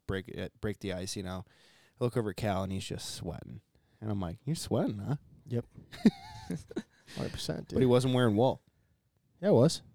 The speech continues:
Speaker 1: That's the problem. Well, your face was sweating.
Speaker 2: You can't wear wool on your face. <laughs> It's pretty, pretty tough to, pretty tough to figure that one out. Holy
Speaker 1: Oh my
Speaker 2: shit.
Speaker 1: God. But
Speaker 2: Anyway,
Speaker 1: anyway,
Speaker 2: okay.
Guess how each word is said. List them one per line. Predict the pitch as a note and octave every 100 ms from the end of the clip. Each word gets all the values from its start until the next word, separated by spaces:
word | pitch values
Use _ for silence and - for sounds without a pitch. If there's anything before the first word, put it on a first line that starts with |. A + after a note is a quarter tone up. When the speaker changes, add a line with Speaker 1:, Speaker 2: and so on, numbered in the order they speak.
| _ _ A#2
Speaker 1:
That's | A2
the | -
problem. | G#2+ F#2+ - - _ _ _ _ _ -
Well, | B2+
your | A#2 G#2
face | - - C3 C3+ -
was | G2+ -
sweating. | F2+ - - C3
Speaker 2:
You | B2
can't | - E3
wear | D#3
wool | D3+ D3
on | B2
your | A#2+
face. | B2 - - - D#4 - -
<laughs> | -
It's | D4 - - - - - -
pretty, | - - - - - -
pretty | F#3 G#3+
tough | - - B3 - -
to, | - C4+ A#3+ B3+ - - _
pretty | - A#3+
tough | - G#3
to | - -
figure | F#3
that | E3+ E3
one | D#3+
out. | C#3+ - - - - - - - - - - -
Holy | -
Speaker 1:
Oh | D3 C#3
my | B2+ A#2
Speaker 2:
shit. |
Speaker 1:
God. | A2 G#2 G#2
But | D3
Speaker 2:
Anyway, | C#3 C3+
Speaker 1:
anyway, | C#3+ -
Speaker 2:
okay. | -